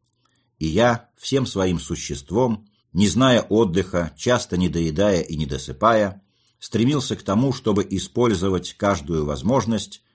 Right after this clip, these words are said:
вопреки нелегальной обстановке моей жизни, побывать среди крестьян, поговорить с ними, указать им, что я считал полезным для революции, и толкать их на путь решительного и смелого действия.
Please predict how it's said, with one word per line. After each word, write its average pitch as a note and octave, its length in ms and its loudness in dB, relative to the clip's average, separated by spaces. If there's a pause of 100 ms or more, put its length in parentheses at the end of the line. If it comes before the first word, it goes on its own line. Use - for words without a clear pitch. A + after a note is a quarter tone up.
вопреки G#2 500 0
нелегальной E2+ 580 0
обстановке F2 720 -4
моей D2 280 -2
жизни, G2+ 520 -2 (460)
побывать A#2 640 4
среди G2+ 400 -2
крестьян, D#2 760 -6 (340)
поговорить F#2+ 520 2
с - 100 -10
ними, C#2 400 -4 (300)
указать F#2 640 -2
им, G#2+ 360 0
что - 200 -4
я F#2 160 2
считал E2+ 460 -2
полезным F#2+ 480 0
для F2 140 0
революции, F#2 760 -2 (400)
и E2+ 80 -2
толкать E2 540 -2
их A#2 140 -6
на D2+ 140 -2
путь G#2+ 420 -2
решительного A2 920 -2
и F#2 100 -2
смелого F2+ 440 -2
действия. C2 580 -10